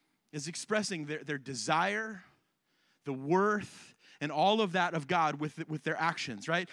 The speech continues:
What they desire in their hearts, what they think about God in their heads. When it comes to how much God is worth, they're expressing that. And what do they say? "God, you are holy, holy, holy is the Lord God Almighty." That word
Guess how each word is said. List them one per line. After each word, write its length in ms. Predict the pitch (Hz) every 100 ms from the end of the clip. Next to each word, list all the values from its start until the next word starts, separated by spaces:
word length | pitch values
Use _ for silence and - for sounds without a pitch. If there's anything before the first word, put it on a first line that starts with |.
| -
What 160 | - 175
they 100 | 165
desire 480 | 143 135 170 196 214
in 120 | 220
their 100 | 208
hearts, 320 | 151 151 -
what 80 | 139
they 80 | 123
think 240 | - 190
about 300 | 202 214 185
God 320 | 160 156 160 - -
in 80 | 180
their 140 | 190
heads. 340 | 151 135 131 - -
When 140 | 170 170
it 100 | -
comes 320 | 190 220 233
to 140 | 214
how 160 | 170 196
much 200 | 202 156
God 220 | 175 170
is 140 | 156
worth, 340 | 151 185 151 - - -
they're 200 | 147 185
expressing 600 | 185 - - 220 214 160
that. 180 | 139 120
And 60 | 147
what 80 |
do 60 | 175
they 120 | 190
say? 300 | 185 233 185
"God, 260 | 131 170 175
you 120 | 156
are 80 | 135
holy, 380 | - 208 208 214
holy, 320 | 180 190 185
holy 420 | 160 170 131 131
is 80 | 123
the 80 | 147
Lord 240 | 156 156
God 100 | 156
Almighty." 320 | 151 151 123
That 180 | 120 151
word 220 | 165 170